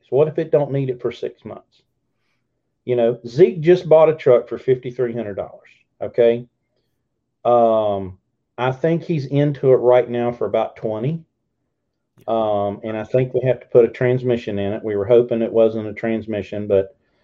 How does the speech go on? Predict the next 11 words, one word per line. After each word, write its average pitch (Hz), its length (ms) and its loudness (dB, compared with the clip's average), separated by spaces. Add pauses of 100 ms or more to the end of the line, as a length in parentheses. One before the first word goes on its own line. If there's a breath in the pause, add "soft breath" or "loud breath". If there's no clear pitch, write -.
(200)
you 110 100 2
know, 104 180 6
we're 117 140 6
probably 113 540 4
looking 110 320 2
another 107 280 0
four 101 260 -2
or 98 40 -4
five 104 320 2
grand. 98 400 -6 (880)
But, 127 420 4